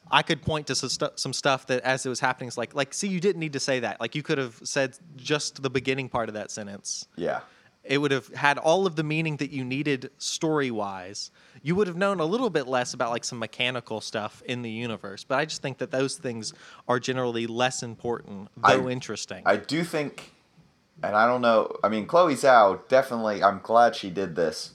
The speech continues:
Speaker 2: Maybe since this introduces a huge chunk of the Marvel universe, and,
Speaker 1: Yeah.
Speaker 2: like, I do wonder how much she kept in the movie just, like, so she understood it herself. I don't know how much of an Eternals fan she is, or comic books in general. Um,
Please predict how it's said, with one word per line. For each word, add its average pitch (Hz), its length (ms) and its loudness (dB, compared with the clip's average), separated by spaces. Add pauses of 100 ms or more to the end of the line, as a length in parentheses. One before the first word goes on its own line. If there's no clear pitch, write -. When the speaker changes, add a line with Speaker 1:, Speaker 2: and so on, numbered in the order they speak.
(120)
Speaker 2:
Maybe 127 580 0
since 113 320 -4
this - 280 0
introduces 117 800 -2
a 101 160 0
huge 110 560 -4
chunk 110 580 0
of 92 280 0
the 92 160 -4
Marvel 90 460 2
universe, 104 680 -6 (400)
and, 95 340 0
Speaker 1:
Yeah. 101 280 -10
Speaker 2:
like, 110 160 8
I 117 100 8
do 135 180 2
wonder 131 340 6
how 120 180 6
much 120 200 4
she - 140 -6
kept 113 240 0
in 110 80 -4
the 107 60 0
movie 104 320 0
just, 98 320 0
like, 92 280 -2
so 98 220 -2
she 98 640 -2
understood 95 520 -2
it 87 120 0
herself. 82 420 0
I 104 100 6
don't 117 160 8
know 110 120 8
how 107 160 4
much 104 300 0
of 98 120 -4
an 90 100 -2
Eternals 123 480 -4
fan 123 200 -6
she 120 220 -6
is, 117 320 -6 (340)
or 95 280 4
comic 131 360 2
books - 220 -2
in 90 100 -8
general. 87 480 -4
Um, 80 480 2